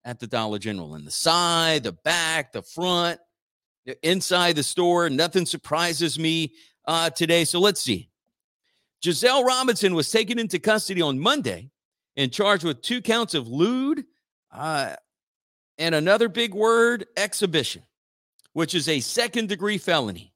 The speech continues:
That's according to court documents reviewed by the Law and Crime show. Oh, so the Law and Crime, this is their website, but it must be an actual show with Dan Abrams.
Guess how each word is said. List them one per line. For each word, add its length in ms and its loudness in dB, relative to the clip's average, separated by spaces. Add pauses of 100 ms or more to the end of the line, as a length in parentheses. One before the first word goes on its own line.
That's 180 -8
according 320 -4
to 80 -4
court 240 -2
documents 540 -2 (320)
reviewed 520 0
by 140 2
the 100 -2
Law 220 4
and 100 0
Crime 320 -2
show. 340 -2 (200)
Oh, 180 4
so 160 0
the 140 2
Law 240 0
and 160 -2
Crime, 640 0 (1000)
this 220 -2
is 100 -4
their 140 2
website, 440 0
but 220 0
it 140 2
must 240 0
be 160 0
an 80 0
actual 500 -2
show 560 2 (280)
with 200 -4
Dan 220 0
Abrams. 560 -10